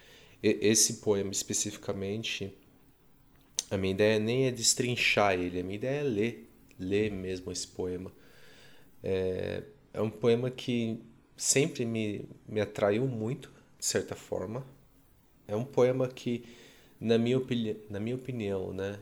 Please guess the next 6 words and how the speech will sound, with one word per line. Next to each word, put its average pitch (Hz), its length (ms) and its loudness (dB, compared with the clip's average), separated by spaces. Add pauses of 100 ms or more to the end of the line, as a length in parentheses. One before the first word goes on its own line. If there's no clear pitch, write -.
ele 101 360 -6 (1000)
tem 117 500 2
uma, 104 520 -4 (120)
uma 104 280 -6
solidão 107 800 2 (520)
profunda, 110 800 0